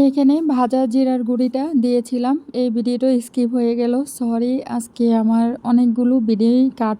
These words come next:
হয়ে গেছে, ওই যে একা একা ভিডিও করি তো, তারপর রান্না করছি, সরি। এখন আমার রান্নাটা মোটামুটি কমপ্লিট হয়ে গেল। দেখতে পাচ্ছেন অনেক মজা কিন্তু হয়েছিল রান্নাটা।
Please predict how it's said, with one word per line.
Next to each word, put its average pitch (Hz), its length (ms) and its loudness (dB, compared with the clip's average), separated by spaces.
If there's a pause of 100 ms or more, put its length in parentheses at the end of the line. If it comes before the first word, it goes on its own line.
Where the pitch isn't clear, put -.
হয়ে 226 280 4
গেছে, 226 300 -2 (540)
ওই 226 100 0 (100)
যে 240 100 4 (300)
একা 233 200 -2
একা 233 140 -2 (100)
ভিডিও 240 200 0
করি 247 240 4 (120)
তো, 294 80 4 (220)
তারপর 214 280 -2 (100)
রান্না 214 240 2 (100)
করছি, 208 380 -2 (340)
সরি। 214 300 -2 (1080)
এখন 262 300 6
আমার 262 300 6 (100)
রান্নাটা 247 400 0
মোটামুটি 247 340 0 (100)
কমপ্লিট 240 400 2
হয়ে 240 200 0
গেল। 240 120 0 (180)
দেখতে 220 260 -2
পাচ্ছেন 233 380 -2 (160)
অনেক 233 260 2 (100)
মজা 226 220 0 (100)
কিন্তু 226 280 2
হয়েছিল 226 380 0 (160)
রান্নাটা। 208 440 -4